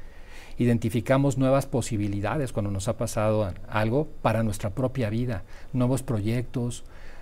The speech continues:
una reinvención, un cierre de ciclo e iniciar un nuevo ciclo. Mayor fortaleza. Las personas salimos de la adversidad, cuando salimos, porque como bien lo has dicho, podemos no salir,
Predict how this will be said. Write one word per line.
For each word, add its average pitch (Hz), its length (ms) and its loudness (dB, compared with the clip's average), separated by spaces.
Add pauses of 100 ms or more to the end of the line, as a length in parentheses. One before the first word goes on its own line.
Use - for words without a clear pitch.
(120)
una 131 240 6
reinvención, 117 800 2
un 135 80 4
cierre 120 380 0
de 104 120 -2
ciclo 151 480 2
e 110 40 2
iniciar 104 400 0
un 117 100 4
nuevo 107 240 2
ciclo. 101 480 -4 (1400)
Mayor 120 340 6
fortaleza. 98 800 -2 (640)
Las 98 160 0
personas 123 560 0
salimos 110 760 2
de 113 180 -4
la 95 100 0
adversidad, 101 640 -2 (160)
cuando 113 340 4
salimos, 113 560 2
porque 95 320 -4
como 92 260 -2
bien 110 160 0
lo 110 80 0
has 95 60 -4
dicho, 104 240 -4
podemos 98 480 -2
no 104 100 2
salir, 107 420 -2